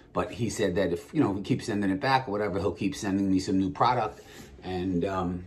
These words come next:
you know, we can take a look at some of the stuff he has, he offers. Uh, seems like a really nice guy. Won't mention names, like I said, until I get the stuff in. Um,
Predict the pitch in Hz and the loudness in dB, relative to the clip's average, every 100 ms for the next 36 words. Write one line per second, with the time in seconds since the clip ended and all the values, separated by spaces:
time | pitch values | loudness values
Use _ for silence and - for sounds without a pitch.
0 | - - 92 120 117 107 90 107 101 104 | -12 -6 -2 0 -2 -2 2 2 4 0
1 | 101 98 - - - - - 107 104 98 | 2 0 -2 -16 -20 -10 -2 0 0 -2
2 | - 98 - 98 95 98 104 92 85 92 | -4 -6 -4 -2 0 -2 -2 0 0 0
3 | - 113 120 - - - - - - 87 | -2 -6 -8 -12 -20 -20 -20 -20 -14 -10
4 | 87 82 - 120 104 92 90 98 92 95 | -8 -10 -4 0 2 0 0 -2 0 -2
5 | 92 92 - 78 92 - - 87 87 98 | -2 -4 -4 -2 -4 -8 -8 -2 0 -2
6 | 98 110 104 95 87 87 101 - 92 90 | -2 -2 0 0 0 -2 -2 -2 -2 -2
7 | 87 85 82 - 82 87 87 85 - 90 | -2 0 0 -2 -2 0 0 -2 -4 -8
8 | - 92 - 95 101 - - - - - | -4 -2 0 0 -2 -4 -14 -16 -18 -16
9 | - 82 80 80 82 73 | -4 -2 0 -2 -4 -8